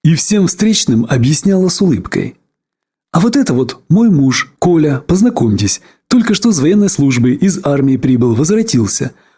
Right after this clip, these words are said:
О, смотрите, у него и медаль какая-то с ленточкой». А какая уж там медаль, смешно сказать.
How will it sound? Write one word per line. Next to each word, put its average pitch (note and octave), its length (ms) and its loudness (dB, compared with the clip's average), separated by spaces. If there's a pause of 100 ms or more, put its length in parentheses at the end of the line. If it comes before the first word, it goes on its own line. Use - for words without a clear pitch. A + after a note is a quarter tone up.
(120)
О, G#3+ 160 2
смотрите, F#3+ 440 2
у E3+ 40 2
него G3 180 2
и F#3+ 40 2
медаль D3+ 280 2
какая-то E3 400 0
с - 80 -2
ленточкой». D3 640 -2 (800)
А A2+ 100 0
какая G3 460 -2
уж F3 80 -4
там F3 180 0
медаль, D#3+ 500 0
смешно D3 380 0
сказать. A#2+ 560 -2